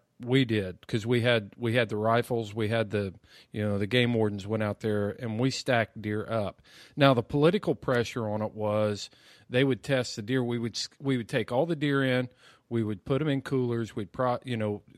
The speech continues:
get 'em down to processing, which means skinned and, and gutted and skinned. We'd bring 'em all out of the field, go put 'em in a cooler,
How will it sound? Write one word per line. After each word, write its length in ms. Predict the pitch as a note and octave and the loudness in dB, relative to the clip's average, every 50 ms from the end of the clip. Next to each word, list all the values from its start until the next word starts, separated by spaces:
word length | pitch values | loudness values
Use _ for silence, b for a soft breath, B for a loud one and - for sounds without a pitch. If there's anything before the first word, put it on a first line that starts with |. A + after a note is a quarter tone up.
| A#2+ A2+ - | -20 -12 -4
get 180 | - C3+ C#3+ | 0 2 2
'em 120 | C#3+ C3+ A#2 | 2 2 2
down 280 | C3 C3 B2 B2 A#2 - | 4 4 4 2 0 -4
to 120 | - A2 | -8 -12
processing, 800 | - - - - B2 A#2+ A2+ - - - G2+ G2 - - A#2 G#2+ | -10 -6 -2 0 0 0 0 -2 -4 -4 -4 -4 -4 -6 -4 -4
which 220 | G#2+ G#2 F#2+ - - | -4 -4 -6 -6 -6
means 320 | A#2 A2+ A2 A2 G#2 - | -4 -4 -4 -4 -6 -6
skinned 560 | - - - - - C3 B2 A#2 A#2 A#2 G#2+ | -6 -6 -6 -4 -2 -2 0 0 0 -2 -2
and, 220 | A2 G2+ G2 F#2+ F2+ _ b b b b b b b b b b | -4 -4 -4 -8 -10 _ b b b b b b b b b b
and 500 | - B2 A2+ G#2+ G2+ G2+ G2+ G2+ - A#2 | -8 -4 -2 -2 -2 -2 -4 -8 -8 -2
gutted 300 | A2 C#3+ C3+ B2+ C3 C3 | 2 4 4 4 4 2
and 100 | A2+ A#2 | 0 -2
skinned. 500 | G#2+ - - - A#2 G#2 G2+ G2+ G2 F#2+ - b b b b b b b b b b b b | -6 -6 -6 -4 -4 -4 -4 -4 -8 -10 -14 b b b b b b b b b b b b
We'd 200 | - A2+ A2 F#2 | -10 -8 -6 -2
bring 160 | B2 B2 A#2+ | -2 -2 0
'em 120 | A2+ G#2 | 0 2
all 200 | G#2+ A#2 B2+ C3 | 2 4 4 4
out 120 | B2+ C3 B2+ | 4 2 2
of 60 | B2 | 0
the 80 | A2+ A2+ | -2 -4
field, 480 | - B2+ A#2 A2 A2 G#2+ G#2 G#2 G2 G2 _ _ _ _ _ _ _ _ - A#2 A2 | -4 -4 -2 -2 -2 -2 -2 -4 -8 -12 _ _ _ _ _ _ _ _ -20 -14 -6
go 200 | - C3 C3+ C3+ | -4 -2 -2 -2
put 240 | - - D3 C#3+ C3+ | -4 -2 0 0 0
'em 100 | C#3+ C3+ | 0 -2
in 80 | B2+ | -2
a 40 | B2 | -4
cooler, 560 | - - - B2+ A#2 A2+ A2+ A2+ A2 G#2+ G#2 | -4 -4 -2 -2 -2 0 0 0 -2 -2 -4